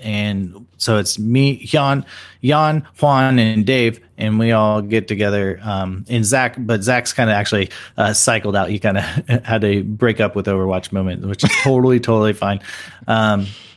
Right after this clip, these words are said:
but, um, I, uh, but I play with, uh, Jan, Juan, and, uh,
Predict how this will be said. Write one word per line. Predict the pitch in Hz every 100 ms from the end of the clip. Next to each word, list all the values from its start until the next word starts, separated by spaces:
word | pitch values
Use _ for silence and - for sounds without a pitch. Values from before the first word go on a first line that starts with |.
| -
but, | 117 117 113
um, | 107 98 95 - 113 107 -
I, | 110 110 113
uh, | 107 98 92
but | 90 107 92 - -
I | 101 107
play | 123 110
with, | 104 101
uh, | 98 90
Jan, | 82 117 117 107 98
Juan, | 107 101 98
and, | 92 87 82 - 87
uh, | 101 98 90 87